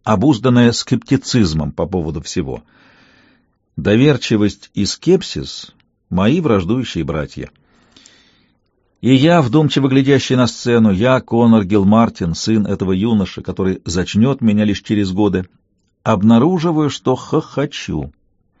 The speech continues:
Да, хохочу впервые за весь этот фестиваль глубоко личного кино. Впервые со дня моих похорон.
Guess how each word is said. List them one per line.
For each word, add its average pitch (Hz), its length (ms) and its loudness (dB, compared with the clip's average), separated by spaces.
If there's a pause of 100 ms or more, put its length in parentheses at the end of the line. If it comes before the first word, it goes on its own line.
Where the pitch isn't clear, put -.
(840)
Да, 170 320 4
хохочу 165 680 0
впервые 127 540 0
за 113 120 2
весь 135 180 0
этот 117 240 -8
фестиваль 117 720 -2
глубоко 110 440 0
личного 104 360 0
кино. 98 320 -2 (760)
Впервые 123 500 4
со 113 160 2
дня 107 160 4
моих 101 220 2
похорон. 110 580 0